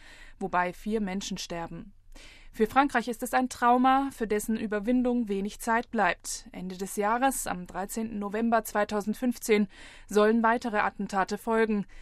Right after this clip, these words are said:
die sich dieses Mal nicht nur gegen Journalisten und die jüdische Bevölkerung des Landes richten, sondern gegen die ganze freiheitliche Gesellschaft. Als Reaktion auf das Attentat von Charlie Hebdo bilden rund vier Millionen Bürger und Politiker aus zahlreichen Ländern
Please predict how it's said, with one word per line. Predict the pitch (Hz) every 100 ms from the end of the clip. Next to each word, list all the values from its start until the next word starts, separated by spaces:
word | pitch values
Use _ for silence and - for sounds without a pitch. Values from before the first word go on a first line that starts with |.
| - - -
die | 202
sich | 180 -
dieses | 226 226 214
Mal | 185
nicht | 196 214 -
nur | 196
gegen | 185 180 175
Journalisten | 170 180 180 185 233 - - 226
und | 226 180 - -
die | 180
jüdische | 185 190 208
Bevölkerung | 190 190 226 233 233 220 220
des | 214
Landes | 214 233 254 -
richten, | 247 226 - 226 - - - -
sondern | 208 254 262 240
gegen | 240 247
die | 254 -
ganze | 185 190 - 196
freiheitliche | - 190 196 180 175 175 196
Gesellschaft. | 196 196 190 180 190 160 - - - - - - - - -
Als | 180 185 -
Reaktion | 196 196 - - 233 277
auf | 226 -
das | 220 -
Attentat | - 269 247 220 220
von | - 220
Charlie | 220 214 208 208 220
Hebdo | 214 - 233 254 277
bilden | - 220 214 208
rund | 220 226
vier | - 254 254
Millionen | 240 220 226 226
Bürger | 233 233 226
und | 202 233 -
Politiker | 254 254 - 233 214 180 170
aus | 165 -
zahlreichen | 202 196 196 196 208 208
Ländern | 202 214 220 214